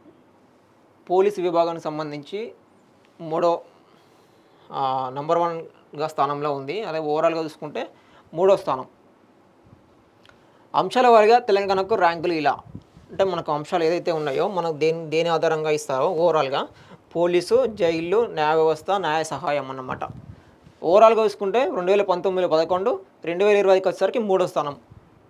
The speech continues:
పోలీసు విభాగం, పోలీసు విభాగం పదకొండో స్థానంలో ఉండే రెండు వేల పదకొ-, రెండు వేల పంతొమ్మిదిలో, ఇప్పుడు మొదటి స్థానానికి వచ్చింది. జైళ్ళు, మన జైలు ఏదైతే ఉంటుందో, జైల్లో రెండు వేల పంతొమ్మిదిలో పదమూడో స్థానం ఉంటే ఏడో స్థానానికి. న్యాయ వ్యవస్థ అంటే సహాయం అన్న-,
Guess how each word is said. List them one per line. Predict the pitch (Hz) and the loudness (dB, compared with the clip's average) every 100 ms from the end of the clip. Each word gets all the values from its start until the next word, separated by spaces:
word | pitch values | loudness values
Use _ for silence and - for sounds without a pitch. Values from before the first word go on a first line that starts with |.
| _ _ _ _ _ 170 | _ _ _ _ _ 2
పోలీసు | 208 214 196 | 4 4 0
విభాగం, | 170 165 135 - _ _ _ _ _ _ - | 2 2 0 -10 _ _ _ _ _ _ 2
పోలీసు | 208 220 | 2 4
విభాగం | 202 180 170 226 285 _ _ _ _ _ _ _ _ 160 | 4 6 6 2 -6 _ _ _ _ _ _ _ _ 2
పదకొండో | 170 226 226 | 4 4 4
స్థానంలో | 220 196 185 175 | 4 2 2 2
ఉండే | 180 | 4
రెండు | 180 180 | 4 4
వేల | 175 | 4
పదకొ-, | 160 151 143 - | 2 0 -4 -6
రెండు | 170 180 | 0 4
వేల | 175 170 151 139 147 | 6 6 6 2 0
పంతొమ్మిదిలో, | 151 180 147 151 - - _ _ _ _ _ | -2 -2 0 0 0 -4 _ _ _ _ _
ఇప్పుడు | 262 - 190 | -20 -16 -8
మొదటి | 196 214 190 | 0 0 2
స్థానానికి | 202 175 160 | 0 0 -2
వచ్చింది. | 170 165 165 _ - | -4 -10 -12 _ -14
జైళ్ళు, | 165 180 196 202 160 - _ _ _ _ | 0 6 6 6 0 -4 _ _ _ _
మన | 170 | -8
జైలు | 156 165 190 | -2 0 4
ఏదైతే | 196 190 185 | 4 2 2
ఉంటుందో, | 175 175 214 | 0 0 0
జైల్లో | 175 175 202 | 0 0 0
రెండు | 170 175 | 2 2
వేల | 170 | 2
పంతొమ్మిదిలో | 160 156 180 185 226 | -2 -4 -2 0 2
పదమూడో | 180 170 175 | 2 2 0
స్థానం | 170 170 165 | -2 -4 -4
ఉంటే | 165 202 | 0 0
ఏడో | 175 | 2
స్థానానికి. | 170 151 139 135 - _ - _ _ | 0 -2 -4 -8 -18 _ -20 _ _
న్యాయ | 151 170 202 | 2 6 6
వ్యవస్థ | 196 170 - | 4 0 2
అంటే | 143 - _ 170 185 | 0 0 _ -6 0
సహాయం | 165 190 190 185 | 2 6 4 4
అన్న-, | 151 | -4